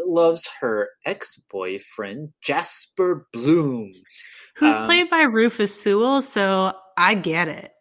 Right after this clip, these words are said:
Speaker 1: Yeah, Rufus Sewell is one of those guys who's great at playing the scumbag, you know?
Speaker 2: Oh,
Speaker 1: Like,
Speaker 2: but he's
Speaker 1: even
Speaker 2: so
Speaker 1: when he's
Speaker 2: hot.
Speaker 1: the nice guy, <laughs> he's the scumbag. Um,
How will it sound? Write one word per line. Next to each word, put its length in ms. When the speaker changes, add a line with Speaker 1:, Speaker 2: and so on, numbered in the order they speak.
Speaker 1:
Yeah, 440
Rufus 420
Sewell 380
is 160
one 320
of 140
those 260
guys 440
who's 220
great 480
at 100
playing 400
the 60
scumbag, 840
you 100
know? 200
Speaker 2:
Oh, 80
Speaker 1:
Like, 120
Speaker 2:
but 80
he's 180
Speaker 1:
even 160
Speaker 2:
so 180
Speaker 1:
when 80
he's 100
Speaker 2:
hot. 360
Speaker 1:
the 60
nice 180
guy, 300
<laughs> 0
he's 320
the 80
scumbag. 720
Um, 600